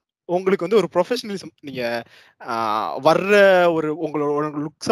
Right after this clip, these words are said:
பார்த்தாலே உங்களுக்கு வந்து ஒரு ப்ரொஃபஷனல், ப்ரொஃபஷனல்ங்கிறது வந்துட்டு நீங்க கோட் சூட், டை இதெல்லாம் போட்டு வர்றது, இது, இது ப்ரொஃபஷனலிசம்னு நீங்க நினைக்கிறது வந்துட்டு,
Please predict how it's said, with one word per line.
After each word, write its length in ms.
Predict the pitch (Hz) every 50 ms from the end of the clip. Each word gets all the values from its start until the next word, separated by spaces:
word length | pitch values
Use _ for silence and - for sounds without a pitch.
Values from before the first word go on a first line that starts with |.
| 208
பார்த்தாலே 440 | - 170 160 - - 160 147 151 170
உங்களுக்கு 260 | 165 143 139 135 139
வந்து 80 | 139 165
ஒரு 100 | 156 151 -
ப்ரொஃபஷனல், 580 | 151 139 - 175 - - 175 151 139 - _ _ _ _ _ _ _ _ -
ப்ரொஃபஷனல்ங்கிறது 920 | 131 123 170 175 170 - 185 180 175 170 160 156 156 151 143 143 135 139 135
வந்துட்டு 360 | 131 - 170 180 185 175 143 - _ _ _ _ -
நீங்க 300 | 139 143 135 131 123 117
கோட் 200 | - 147 151 151
சூட், 200 | - - 147 135 -
டை 380 | 139 139 135 131 131 131 131
இதெல்லாம் 400 | 131 131 131 127 131 135 127 131 -
போட்டு 360 | - 143 139 _ - 135 127
வர்றது, 240 | 123 - 117 117 123
இது, 260 | 127 131 135 147 359 -
இது 240 | - 190 202 190 208 -
ப்ரொஃபஷனலிசம்னு 840 | 180 175 160 180 175 - 175 165 160 - - 160 156 165 175 185
நீங்க 220 | 185 170 160 156 151
நினைக்கிறது 480 | 143 143 139 - - 143 147 143 143
வந்துட்டு, 360 | 127 123 - - - 185 202